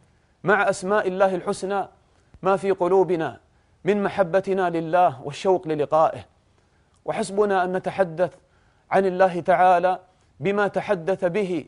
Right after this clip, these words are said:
جل وعلا عن نفسه في كتابه، وبما فتحه الله تعالى على قلوب عباده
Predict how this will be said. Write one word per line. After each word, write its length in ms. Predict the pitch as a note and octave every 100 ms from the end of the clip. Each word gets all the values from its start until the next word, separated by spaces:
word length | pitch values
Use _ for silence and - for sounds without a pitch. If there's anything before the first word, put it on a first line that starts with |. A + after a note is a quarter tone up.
| C3
جل 280 | G3+ F#3+ F3+
وعلا 380 | F3+ D#3 G3+
عن 220 | D#3+ F3+ F#3
نفسه 300 | F#3 E3+ D3+
في 180 | D#3+
كتابه، 520 | D3 C#3 D#3 D3 A#2+ F#2+ _ _ _ _ _ _ _ _ F3
وبما 480 | G#3+ G#3+ G3 F#3+ - _ _ _ _ _ _ - E3
فتحه 500 | G3+ G3 E3+ E3+ D#3
الله 320 | E3 D#3+ C#3+
تعالى 500 | D#3 D#3 D#3+ D#3+ D#3+ _ _ _ -
على 380 | E3+ F3 F3 F3 -
قلوب 360 | F3+ F#3 F#3 D#3
عباده 680 | D3 D3 F3+ E3 D3+ C#3